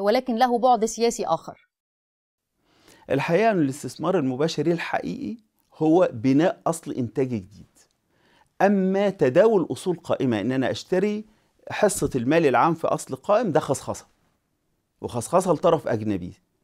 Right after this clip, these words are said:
Speaker 2: سواء كان عربي أو غير عربي، في النهاية هو طرف أجنبي، فده خصخصة،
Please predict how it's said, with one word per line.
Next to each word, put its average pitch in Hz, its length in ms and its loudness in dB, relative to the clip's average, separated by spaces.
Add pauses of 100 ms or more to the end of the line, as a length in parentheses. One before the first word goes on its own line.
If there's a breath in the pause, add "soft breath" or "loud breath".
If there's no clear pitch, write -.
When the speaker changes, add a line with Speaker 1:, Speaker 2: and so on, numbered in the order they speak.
(100)
Speaker 2:
سواء 107 240 -2
كان 110 200 -2
عربي 120 380 2
أو 110 360 0
غير 123 200 2
عربي، 160 320 4
في - 120 -8
النهاية 120 260 -2
هو 123 140 2
طرف 120 280 -4
أجنبي، 92 440 -8 (420 soft breath)
فده 147 480 2
خصخصة، - 580 -8